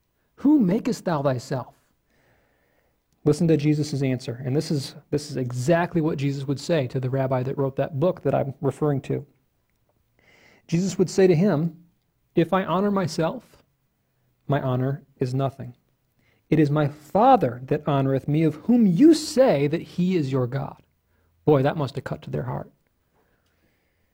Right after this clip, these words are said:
"Yet ye have not known him." You don't know him. You say that he's your God, but you don't know him. "But I know him. And if I should say I know him not, I shall be a liar like unto you."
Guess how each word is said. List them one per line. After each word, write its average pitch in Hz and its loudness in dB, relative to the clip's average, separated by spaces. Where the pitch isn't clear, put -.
"Yet 240 10
ye 208 4
have 160 4
not 165 4
known 214 6
him." 131 0
You 254 4
don't 320 4
know 330 2
him. 170 -6
You 240 2
say 247 2
that 311 2
he's 214 2
your 220 -2
God, 190 -2
but - -2
you 165 0
don't 175 0
know 170 0
him. 135 -4
"But 196 2
I 220 4
know 170 6
him. 143 -2
And 180 4
if 165 2
I 185 6
should 175 -4
say 202 0
I 185 4
know 190 4
him 175 4
not, 208 4
I 156 4
shall 147 -2
be 160 0
a 156 2
liar 165 0
like 139 -2
unto 135 -2
you." 135 0